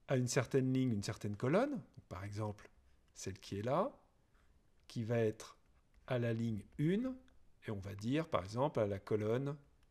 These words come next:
deux. Je dois maintenant récupérer le code couleur de cette cellule. Alors essayons d'imaginer quel code on doit taper. Donc on va partir de la cellule, donc cell, point.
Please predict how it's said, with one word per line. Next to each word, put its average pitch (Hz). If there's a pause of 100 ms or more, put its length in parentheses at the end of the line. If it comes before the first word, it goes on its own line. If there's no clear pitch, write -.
(480)
deux. 131 (520)
Je 143
dois 170
maintenant 165
récupérer 143 (120)
le 117
code 208
couleur 160 (420)
de 151
cette 202
cellule. 107 (420)
Alors 135
essayons 170
d'imaginer 143
quel 147
code 135 (360)
on 107
doit 110
taper. 160 (200)
Donc -
on 196
va 202
partir 123 (160)
de 101
la 92
cellule, 226 (160)
donc 110
cell, 208 (240)
point. 120